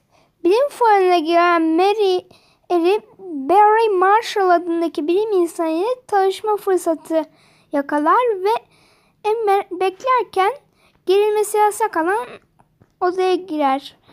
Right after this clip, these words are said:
Odaya girince Nobel Ödülü kazanmış birkaç insan an odada toplantı yapmaktadır. O gelince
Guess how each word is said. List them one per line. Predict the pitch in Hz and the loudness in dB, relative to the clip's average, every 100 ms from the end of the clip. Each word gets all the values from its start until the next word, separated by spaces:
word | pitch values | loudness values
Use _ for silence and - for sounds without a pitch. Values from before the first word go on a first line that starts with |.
| _ | _
Odaya | 392 466 466 494 | -4 -2 0 0
girince | 466 494 494 359 370 | 0 -2 -2 -4 -2
Nobel | 427 480 415 466 480 427 | -2 -2 -2 -2 0 0
Ödülü | 349 330 | 0 0
kazanmış | 330 311 311 294 339 523 - - 494 _ _ _ _ _ _ _ _ _ _ - | 0 -2 -2 -2 -2 -4 -8 -14 _ _ _ _ _ _ _ _ _ _ _ -4
birkaç | 381 381 494 - | -2 -2 -4 -2
insan | 339 - - 453 - _ _ _ _ _ _ _ | -4 -4 0 0 -2 _ _ _ _ _ _ _
an | 415 508 - 453 | -4 -2 -4 -2
odada | 427 381 494 | 0 0 -2
toplantı | 494 494 494 440 392 392 | -2 -4 0 0 0 -2
yapmaktadır. | 359 - 277 254 - 294 285 294 - _ _ _ _ _ 349 370 370 370 - - | -2 -2 -8 -8 -8 -6 -4 -6 -8 _ _ _ _ _ -14 -12 -14 -16 -20 -4
O | 440 466 | 0 2
gelince | 480 539 571 494 370 | 0 0 -4 -8 -4